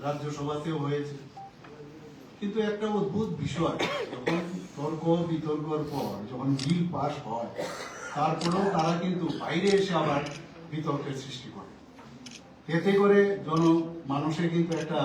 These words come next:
অনেক সময়, আহ, বিভ্রান্ত সৃষ্টি করার একটা চেষ্টা থাকে। সেই বিভ্রান্ত যাতে যেন না করতে পারে, তার জন্যই আজকে ন্যাশনাল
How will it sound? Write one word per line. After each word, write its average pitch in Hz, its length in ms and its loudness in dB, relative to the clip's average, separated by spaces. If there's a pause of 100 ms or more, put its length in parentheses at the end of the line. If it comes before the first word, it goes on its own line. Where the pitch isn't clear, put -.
(2000)
অনেক 160 240 2
সময়, 160 380 8
আহ, 135 840 -6 (2500)
বিভ্রান্ত 165 420 0 (160)
সৃষ্টি 170 260 -2 (100)
করার 143 280 -2
একটা 139 140 -10 (100)
চেষ্টা 131 300 -10
থাকে। - 200 -16 (1700)
সেই 185 200 4 (300)
বিভ্রান্ত 165 380 2 (140)
যাতে 185 220 -2 (340)
যেন 151 180 -2 (160)
না 147 80 2 (140)
করতে 160 280 -2
পারে, 107 160 0 (120)
তার 131 240 -4
জন্যই 165 340 4
আজকে 127 220 -6 (680)
ন্যাশনাল 139 320 0